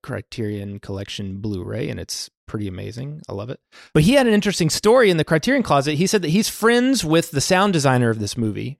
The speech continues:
whose name is Gary Rydstrom. And he said one day he was talking to Gary Rydstrom about Punch Drunk Love, and Gary Rydstrom said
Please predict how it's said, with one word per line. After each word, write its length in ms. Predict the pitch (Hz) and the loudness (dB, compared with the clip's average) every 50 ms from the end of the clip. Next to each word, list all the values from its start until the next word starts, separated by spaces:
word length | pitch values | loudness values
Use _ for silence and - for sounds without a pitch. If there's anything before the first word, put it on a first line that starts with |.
| _ - | _ -4
whose 100 | 135 123 | 0 2
name 140 | 139 135 120 | 2 2 2
is 80 | 113 110 | 0 0
Gary 340 | 113 117 127 139 160 156 | 0 2 2 4 4 2
Rydstrom. 680 | 135 117 113 123 135 139 123 - - - - - - - - _ _ _ - - - - - - - - | 0 0 0 0 0 0 -2 -4 -6 -8 -8 -10 -10 -12 -18 _ _ _ -20 -20 -20 -20 -20 -20 -14 -6
And 120 | - 127 135 | 0 2 2
he 60 | 139 | 4
said 180 | 131 165 151 143 | 4 2 2 4
one 160 | 147 175 196 | 4 4 4
day 160 | 190 190 175 | 4 4 4
he 100 | 165 170 | 4 2
was 140 | 139 120 - | 2 0 -2
talking 460 | - - 165 190 202 - 190 160 143 | 0 2 2 2 2 2 2 2 2
to 60 | 135 | 0
Gary 260 | 123 123 135 131 131 | 2 2 2 4 4
Rydstrom 500 | 127 123 120 123 123 - - - 143 131 | 4 2 2 2 0 -2 -2 -4 -2 -2
about 720 | 120 113 107 123 131 135 131 120 - _ _ - - - - _ _ _ _ _ _ _ - | -4 -4 -2 0 2 2 2 2 0 _ _ -12 -12 -12 -14 _ _ _ _ _ _ _ 0
Punch 200 | 147 123 - - - | 0 0 0 0 -4
Drunk 220 | 104 95 90 - | -6 -6 -6 -6
Love, 360 | 92 92 95 117 135 - - _ _ _ - - - - - _ _ _ - | -6 -4 -4 -6 -8 -12 -18 _ _ _ -20 -20 -20 -20 -20 _ _ _ -2
and 120 | 147 165 156 | -2 2 4
Gary 240 | 180 180 180 180 | 4 4 4 4
Rydstrom 540 | 165 170 185 247 285 - - - 165 143 135 | 4 4 2 2 2 0 -2 0 0 0 0
said 520 | - - - 147 135 127 131 139 139 - | 0 0 2 4 4 4 4 2 2 -2